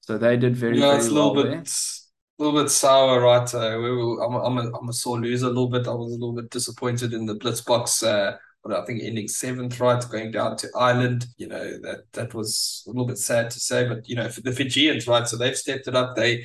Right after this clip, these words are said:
Speaker 2: missed a couple of, of the circuit tours, uh, you know, with covid and all of that. And the Blitzboks were dominating in their absence. But when the Fijians came back, look, they just stepped it up. And look,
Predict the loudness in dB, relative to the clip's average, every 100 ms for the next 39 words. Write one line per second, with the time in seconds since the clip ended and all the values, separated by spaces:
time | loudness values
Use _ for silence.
0 | -14 _ -4 -2 0 2 2 4 0 0
1 | -2 -2 -2 -6 _ _ -2 2 2 2
2 | 0 -4 -4 -8 -8 -6 2 4 4 2
3 | -2 -4 -6 -6 -8 -10 -14 _ _ -12
4 | -10 -10 -12 -10 -4 -4 -6 -12 -12 -10
5 | -4 0 0 -2 -14 -12 -10 -8 0 0
6 | 0 -6 -4 0 2 4 2 2 -2 -6
7 | -6 -4 0 0 0 -2 -4 -6 -6 0
8 | 2 2 -2 -4 2 2 2 0 0 2
9 | 2 2 -10 -8 -4 -4 -4 -2 -4 -4
10 | 0 0 0 -8 -6 -6 -6